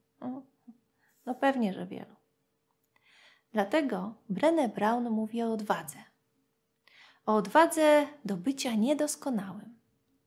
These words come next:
Bo właśnie remedium na wstyd jest odwaga. Łatwo powiedzieć, co? <laughs> Łatwizna, jasne. Bądź odważny. Brené nas uspokaja. Odwaga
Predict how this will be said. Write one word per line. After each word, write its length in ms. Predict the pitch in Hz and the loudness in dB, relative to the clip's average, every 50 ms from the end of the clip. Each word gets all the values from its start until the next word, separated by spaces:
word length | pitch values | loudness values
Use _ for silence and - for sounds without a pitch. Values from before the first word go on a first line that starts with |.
| _ _ _ _ _ _ | _ _ _ _ _ _
Bo 140 | - - 185 | -4 -2 -2
właśnie 520 | 180 185 247 339 370 - - - 190 160 160 | 0 4 4 4 4 2 0 -4 -4 -6 -4
remedium 560 | 175 175 175 226 311 330 - 339 330 320 320 | -4 -2 0 0 0 0 -2 -2 -4 -4 -4
na 120 | 320 320 | -6 -8
wstyd 420 | 320 - - - 254 277 262 - - | -8 -8 -8 -6 -6 -8 -8 -8 -10
jest 440 | 185 180 190 - - - - - _ _ _ _ _ | -10 -10 -10 -14 -16 -18 -20 -20 _ _ _ _ _
odwaga. 420 | _ _ - 392 370 302 202 - - - _ _ _ _ _ _ _ _ _ _ _ _ _ _ _ _ _ _ _ _ - | _ _ 0 0 0 0 0 -6 -12 -20 _ _ _ _ _ _ _ _ _ _ _ _ _ _ _ _ _ _ _ _ -8
Łatwo 240 | 214 202 208 - 208 | -8 -8 -6 -6 -8
powiedzieć, 580 | 208 - 220 214 226 226 214 185 175 180 - - | -8 -6 -4 -2 0 0 0 0 -2 -6 -8 -10
co? 140 | - 190 208 - - - | -10 -10 -10 -10 -4 -2
<laughs> 380 | 220 214 - 226 - - - _ _ _ _ _ _ _ _ _ _ _ _ _ _ _ _ _ _ - | 0 0 0 -2 -6 -8 -14 _ _ _ _ _ _ _ _ _ _ _ _ _ _ _ _ _ _ -4
Łatwizna, 640 | 208 202 202 - - - 254 254 254 - 220 196 185 | -4 -4 -4 -6 -10 -10 -10 -10 -10 -10 -10 -10 -8
jasne. 540 | 208 220 220 214 214 214 - - _ _ _ _ _ _ _ _ _ _ _ - | -8 -8 -8 -10 -12 -14 -16 -20 _ _ _ _ _ _ _ _ _ _ _ -8
Bądź 300 | 196 190 190 196 196 - | -4 -2 0 0 0 -2
odważny. 720 | 214 208 214 214 220 220 220 214 208 208 - - - _ _ _ _ _ _ _ _ _ _ _ _ _ _ _ _ _ _ _ _ _ _ _ _ _ _ _ _ _ - | -4 -4 0 2 4 4 4 4 2 0 -4 -12 -18 _ _ _ _ _ _ _ _ _ _ _ _ _ _ _ _ _ _ _ _ _ _ _ _ _ _ _ _ _ -2
Brené 360 | 175 185 180 175 - 302 339 | 0 0 2 2 0 0 -2
nas 220 | 349 381 349 - | -2 -2 -4 -4
uspokaja. 600 | 311 - - - - - - - - - - - - _ _ _ _ _ _ _ _ _ _ _ _ _ | -6 -6 -6 -8 -10 -10 -10 -16 -20 -20 -20 -20 -20 _ _ _ _ _ _ _ _ _ _ _ _ _
Odwaga 640 | - 175 175 - 151 254 311 349 349 359 339 320 311 | -6 -4 -4 -2 0 0 0 2 2 2 2 2 2